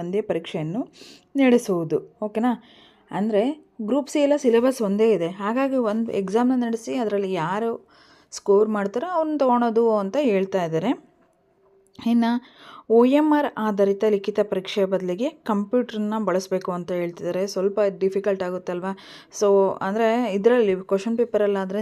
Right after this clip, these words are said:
ನೀಟಾಗಿ ಓದಿ ಆನ್ಸರ್ ಮಾಡ್ಬೋದು. ಇನ್ನು ಕಂಪ್ಯೂಟರಲ್ಲಾದರೆ ಸ್ವಲ್ಪ ಎಲ್ರಿಗೂ ಕೂಡ ಕಷ್ಟ ಅಂತ ಅನಿಸುತ್ತೆ. But ಇದು ಪ್ರ-, ಪ್ರಶ್ನೆ ಪತ್ರಿಕೆ ಸೋರಿಕೆ ಆಗಬಾರ್ದು ಅಂತ ಹೇಳಿ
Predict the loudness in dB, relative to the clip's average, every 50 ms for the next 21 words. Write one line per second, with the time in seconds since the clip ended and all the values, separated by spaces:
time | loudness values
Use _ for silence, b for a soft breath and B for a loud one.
0 | -2 -2 -2 -2 -2 0 0 0 0 0 -2 -2 -2 -2 -4 -6 -6 -8 -8 -4
1 | -2 -2 -2 0 -2 -6 -6 -6 -4 -2 -2 -2 -2 -2 -4 -4 B B B B
2 | B B -8 -8 -6 -6 -6 -6 -8 -8 -4 0 0 2 2 2 0 0 -2 -4
3 | -2 -2 -4 -2 -2 -6 -8 -8 -6 -6 -6 -6 -4 -4 -4 -4 0 2 2 2
4 | 2 0 -2 -4 -6 -6 -6 -8 -10 _ _ -8 -8 -6 -6 -6 -6 -6 -6 -6
5 | -6 -8 -8 -8 -8 -10 -10 -8 -6 -4 -2 -2 -2 0 0 0 0 2 0 -2
6 | -2 -4 _ -6 -6 -6 -6 _ -6 -6 -6 -6 -8 -6 -4 -4 -2 -2 -2 0
7 | 0 0 0 2 2 2 2 4 2 2 2 2 2 4 4 4 4 2 2 2
8 | 0 -2 -2 0 0 -2 -2